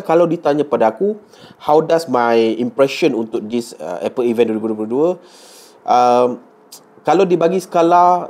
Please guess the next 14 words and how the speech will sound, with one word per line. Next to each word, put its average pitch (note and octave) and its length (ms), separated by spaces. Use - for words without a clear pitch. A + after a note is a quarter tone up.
satu D3+ 480
sehingga D3+ 320
sepuluh, D3 640
aku - 240
boleh B2+ 160
katakan B2+ 320
aku A#2 160
punya C3 160
perasaan - 480
tu C3+ 160
pada A2+ 240
kadar A#2 400
enam A#2 400
setengah A#2 400